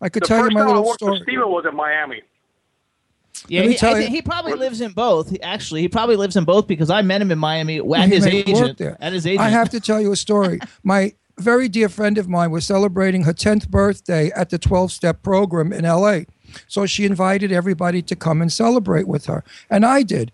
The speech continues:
Speaker 1: And Stephen Bauer was there celebrating for one of his friends. And I went over and I said, "Hey, Stephen, how you doing?" Well, they all had a fit. They said, "No, you're not supposed to use anybody's real names here." I said, "For Christ's sake, how are they gonna know that's not Stephen Bauer?" I mean, what is this ridiculous?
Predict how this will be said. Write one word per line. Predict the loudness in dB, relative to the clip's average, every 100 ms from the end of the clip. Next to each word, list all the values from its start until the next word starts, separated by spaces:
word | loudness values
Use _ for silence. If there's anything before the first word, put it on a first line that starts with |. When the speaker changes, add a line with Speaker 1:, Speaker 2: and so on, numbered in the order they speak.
| _ -4
Speaker 1:
And | -2
Stephen | 0 0 2 2
Bauer | 2 2 2 4
was | 2 2
there | 2 0
celebrating | 2 4 4 2 0 0 -2
for | -2 -2
one | 0 0
of | 0
his | -2 -2
friends. | -2 0 0 -4 -12 _ _ -20 _
And | 2
I | 4
went | 6 6
over | 4 4
and | 2
I | 2
said, | 0 0
"Hey, | 0 0 -2
Stephen, | -2 0 2
how | 2
you | 0
doing?" | 2 2 2
Well, | 2 2 2
they | 2
all | 2 0
had | -2
a |
fit. | -4 0 0 0 _ _ -20 -4
They | 0 2
said, | 2 -2
"No, | 2 2
you're | 2 0
not | 0
supposed | -4 -4 -4 -2
to |
use | 0 2
anybody's | 2 2 2 0 0
real | 2 2
names | 2 2 2 0
here." | -2 -2 -6 _ _ _ _ _
I | 0
said, | 0 -2 -10 _ -14
"For | -10
Christ's | -4 -2 0
sake, | 2 2
how | 2
are |
they | 2 2
gonna | 0
know | 0 0
that's | -2
not | -2 -2
Stephen | -4 -2 0
Bauer?" | 0 -2 -4 -8 _ _ -2
I |
mean, | 2 4
what | 2
is |
this | 0 -2
ridiculous? | 0 0 2 0 0